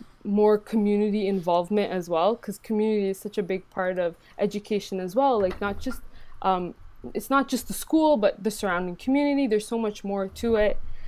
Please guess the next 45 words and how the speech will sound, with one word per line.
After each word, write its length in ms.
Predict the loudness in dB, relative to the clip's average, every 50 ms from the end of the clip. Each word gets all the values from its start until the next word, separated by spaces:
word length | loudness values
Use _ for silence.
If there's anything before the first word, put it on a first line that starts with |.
| -6 -4
Um, 340 | -2 -2 0 0 -2 -4 -6 -10 -14 -16 -18 -18 -18 -10 4 8
that 340 | 8 10 10 8 6 2 -4 -8 -10 -10 -2 2
I, 100 | 4 4
I 20 | 4
feel 180 | 4 4 4 4
like 180 | 4 4 2
is, 160 | 0 0 0 -2
is 180 | -4 -2 0
also 280 | 0 0 0 2 0 0
a 60 | 0
growing 300 | 2 0 -2 -2 -2 -6
process 460 | -4 -4 -4 -4 -4 -6 -8 -6 -6 -8
and 80 | -8
something 340 | -8 -8 -8 -8 -8 -6 -4
that 260 | -4 -4 -6 -6 -4
will 320 | -2 0 2 2 0 0 -2 -8 _ _ -4
continue 480 | -4 -4 -2 -2 -2 0 0 0 0
on. 300 | 0 -2 -2 -2 -2 -4 -6 _ -18 -20 -20 -20 -20 -20 -20 -10 -4
And, 540 | 0 0 2 2 2 0 0 0 -2 -4 -4 0 2
um, 240 | 2 2 2 2 -2
the 80 | -4
second 260 | -4 -4 -4 -4 -4 0
part 140 | 2 2 2
of 60 | 2
the 60 | 0 0 -2
question 280 | -2 -2 -2 -4 -6 -4
was 160 | -4 -6 0
what 220 | 2 2 2 4 4
I 140 | 4 4 6
will 140 | 6 4 2 2 -2
bring 140 | -4 -6 -6
to 180 | -6 -4 -4
it 80 | -2 -2
is 180 | -2 -2 -2 -2
I, 240 | -2 -2 -2 -4 -8 -14 -20 -20 -20 -14 -6 0
I 40 | 2
guess 180 | 2 4 4
I 100 | 4 2
hope 340 | 4 6 6 6 6 4 0 0 4
to, 320 | 6 8 8 8 6 2 0
<laughs> 1000 | -2 -4 -4 -4 -8 -16 _ -20 -20 -20 -20 -20 -18 -16 -16 -16 -18 -18 -18 -4 2
I 100 | 6 8
guess 200 | 8 8 8 6
I 60 | 2
hope 260 | 4 6 4 4 4